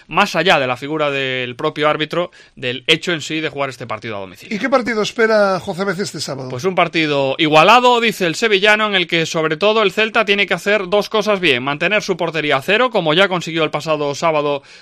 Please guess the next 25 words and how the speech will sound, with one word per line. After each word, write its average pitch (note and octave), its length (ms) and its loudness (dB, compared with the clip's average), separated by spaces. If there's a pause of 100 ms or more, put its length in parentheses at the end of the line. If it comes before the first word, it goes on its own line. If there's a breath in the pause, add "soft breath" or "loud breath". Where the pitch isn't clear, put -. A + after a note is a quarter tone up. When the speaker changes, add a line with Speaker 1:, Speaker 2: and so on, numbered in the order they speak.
Speaker 1:
frente C#3 360 -4
al G3+ 100 -2
Sevilla, F3 500 0
y D#3 140 -2
sobre F#3+ 400 0
todo F3+ 460 0 (280 soft breath)
intentar C3 520 -4
ganar, E3+ 260 2
aunque C3+ 260 -2
eso D#3+ 200 -4
va D3 80 0
a D3 40 0
ser G3+ 200 -4
difícil, D3+ 540 -8
en F#3 180 -2
intensidad E3 680 -2
a E3 60 -4
un F3 80 -4
equipo D#3+ 320 -6
que C#3+ 80 -4
si D3+ 140 -8
se D#3 120 -4
pone G#3+ 220 0
por F3 160 0
delante, G3+ 560 0